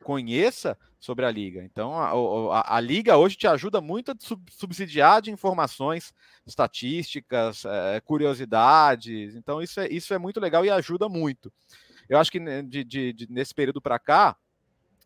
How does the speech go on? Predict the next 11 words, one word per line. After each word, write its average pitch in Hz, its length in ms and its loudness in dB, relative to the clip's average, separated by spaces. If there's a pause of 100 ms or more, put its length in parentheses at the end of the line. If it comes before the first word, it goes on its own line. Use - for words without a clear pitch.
a, 90 220 -12
a, 110 640 -6
a 110 40 -8
facilidade 135 640 2
de 139 80 0
acesso 135 400 0
a 131 60 -8
estatísticas 127 600 -8
também 120 220 -8
aumentou 127 400 -4
muito. 143 580 -8